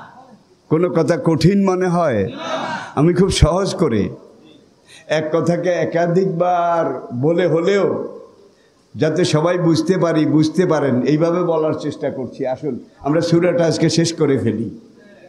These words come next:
Speaker 1: লা ইয়াসমাউনা ফিহা লাগওয়ান ওয়ালা কেযাবা।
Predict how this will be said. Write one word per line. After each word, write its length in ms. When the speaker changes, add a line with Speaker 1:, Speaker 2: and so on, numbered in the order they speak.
Speaker 1:
লা 180
ইয়াসমাউনা 840
ফিহা 440
লাগওয়ান 720
ওয়ালা 340
কেযাবা। 960